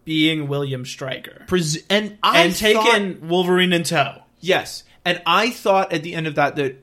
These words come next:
Speaker 2: that Stryker was, that meant Stryker was dead in this
Speaker 1: Or, like,
Speaker 2: timeline,
Speaker 1: tied up
Speaker 2: or,
Speaker 1: in a
Speaker 2: like,
Speaker 1: closet
Speaker 2: yeah,
Speaker 1: somewhere, at least.
Speaker 2: yeah, exactly. Okay, so speak on it.
Speaker 1: That's it.
Speaker 2: That's it.
Speaker 1: So, okay, so when we see them in this movie,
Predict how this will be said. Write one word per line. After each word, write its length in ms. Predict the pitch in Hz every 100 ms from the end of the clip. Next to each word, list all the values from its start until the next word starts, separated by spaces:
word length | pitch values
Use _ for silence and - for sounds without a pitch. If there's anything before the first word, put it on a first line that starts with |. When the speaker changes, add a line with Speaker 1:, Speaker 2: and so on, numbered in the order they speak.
| -
Speaker 2:
that 280 | 180 156 -
Stryker 360 | - 147 147
was, 220 | 143 123 -
that 220 | 147 156
meant 140 | 147
Stryker 280 | - 156 143
was 160 | 131 123
dead 520 | 123 135 165 175 214 _ _ _ _ _ -
in 160 | 180
this 260 | 180 185 -
Speaker 1:
Or, 220 | 165 175
like, 160 | 165 156
Speaker 2:
timeline, 40 | 185
Speaker 1:
tied 240 | 190 202
up 80 | 175
Speaker 2:
or, 60 | 165
Speaker 1:
in 60 |
a 40 | 147
Speaker 2:
like, 100 | 135
Speaker 1:
closet 380 | 160 156 147 135
Speaker 2:
yeah, 160 | 151
Speaker 1:
somewhere, 180 | 117 131
at 120 | 123
least. 280 | 139 135 139
Speaker 2:
yeah, 220 | 151 117
exactly. 680 | - 139 135 120 120 117 -
Okay, 220 | 156 131
so 120 | 123 139
speak 300 | - 139 117
on 160 | 104
it. 80 | - _ _ _ - - - -
Speaker 1:
That's 280 | 175 180 185
it. 280 | 147 - -
Speaker 2:
That's 220 | 147 135
it. 40 | 143
Speaker 1:
So, 180 | 196 - 220
okay, 160 | 214
so 140 | 165 185
when 160 | 175
we 80 | 170
see 140 | 170 208
them 180 | 185
in 60 | 165
this 180 | 160 160
movie, 420 | 156 139 135